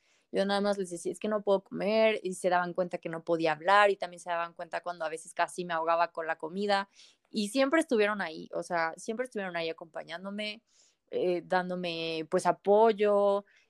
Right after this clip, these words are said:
eh, ánimo, este,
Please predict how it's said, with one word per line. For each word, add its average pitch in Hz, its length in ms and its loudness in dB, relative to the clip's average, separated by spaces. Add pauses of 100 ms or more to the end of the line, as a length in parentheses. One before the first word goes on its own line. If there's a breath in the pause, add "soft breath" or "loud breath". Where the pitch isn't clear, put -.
eh, 175 380 -4
ánimo, 196 920 0
este, 165 840 -4